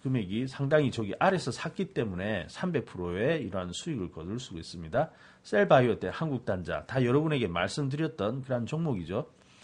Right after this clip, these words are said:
그리고 최근에 보면 에스지 세계물산 같은 것도 많이 급등했고요. 그죠? 다 가지고 있잖아요, 이거. 그러니까 그래서 여러분들이 지금 이걸 보시고 따라 사면 어때요? 큰일 납니다.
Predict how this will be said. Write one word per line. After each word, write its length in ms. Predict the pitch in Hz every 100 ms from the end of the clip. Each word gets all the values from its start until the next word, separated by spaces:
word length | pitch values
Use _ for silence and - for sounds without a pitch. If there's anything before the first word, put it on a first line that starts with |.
| - - _ _ _ -
그리고 200 | 117 117
최근에 360 | - 135 143 139
보면 260 | 131 131
에스지 380 | - 123 139 127
세계물산 640 | 127 123 123 123 113 131
같은 260 | 104 - 98
것도 220 | 87 87
많이 280 | 80 95 95
급등했고요. 760 | - - 107 85 90 - 71
그죠? 240 | 107 104 180 - _
다 120 | -
가지고 380 | 127 156 135 95
있잖아요, 360 | 76 82 80 82 78
이거. 120 | 76 - _ - - - - - - - - -
그러니까 220 | - 117 110
그래서 500 | 170 165 156 110 101
여러분들이 520 | 135 185 208 190 165
지금 260 | - 208 202 202 165 - - - - - -
이걸 300 | 160 190 220
보시고 540 | 202 214 233 214 208 -
따라 260 | 202 220
사면 340 | 208 185 185 190
어때요? 560 | 127 - 113 90 76 - _ _ _
큰일 240 | - 151
납니다. 540 | 143 139 143 117 139